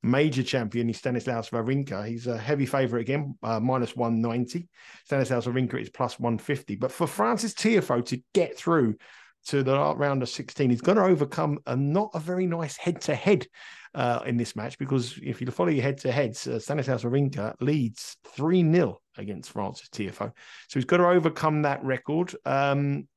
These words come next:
I prob-, I suppose you can say that in two thousand and nineteen and two thousand and twenty,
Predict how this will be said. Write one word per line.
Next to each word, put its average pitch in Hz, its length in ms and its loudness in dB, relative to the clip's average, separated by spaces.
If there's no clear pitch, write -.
I 143 80 -4
prob-, 156 340 -2
I 131 80 -4
suppose 151 360 0
you 135 80 -6
can 131 140 -6
say 127 220 0
that 123 80 -2
in 113 120 -6
two 131 160 -2
thousand 123 320 0
and 117 100 0
nineteen 123 500 0
and 113 100 -2
two 123 140 -4
thousand 117 320 -4
and 113 120 -2
twenty, 139 480 0